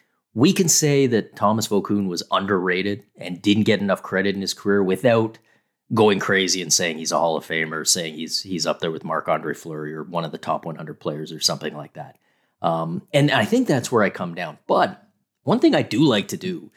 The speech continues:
and again, it's, it's certainly not a perfect metric,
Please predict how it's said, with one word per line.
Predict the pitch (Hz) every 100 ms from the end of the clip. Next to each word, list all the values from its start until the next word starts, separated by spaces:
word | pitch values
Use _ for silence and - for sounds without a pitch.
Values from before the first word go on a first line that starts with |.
| _ _ _ _ _ -
and | 98
again, | 101 190 120
it's, | 131 - -
it's | 110 -
certainly | 233 254 175
not | 117 101
a |
perfect | - - 165 160 -
metric, | 104 135 - 73